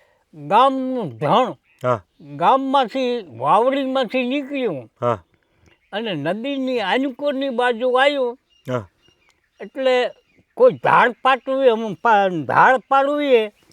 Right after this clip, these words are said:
Speaker 2: હા.
Speaker 1: ધણને વાર્યું
Speaker 2: હા.
Speaker 1: અને લઈ હાંકીને ભાગ્યા.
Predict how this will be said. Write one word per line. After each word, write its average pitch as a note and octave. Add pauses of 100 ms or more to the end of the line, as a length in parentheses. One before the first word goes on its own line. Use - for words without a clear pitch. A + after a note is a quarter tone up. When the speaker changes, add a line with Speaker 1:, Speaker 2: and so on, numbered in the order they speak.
Speaker 2:
હા. B2 (560)
Speaker 1:
ધણને B3
વાર્યું G#3+ (240)
Speaker 2:
હા. G#2+ (540)
Speaker 1:
અને G#3
લઈ E3
હાંકીને F#3+
ભાગ્યા. F3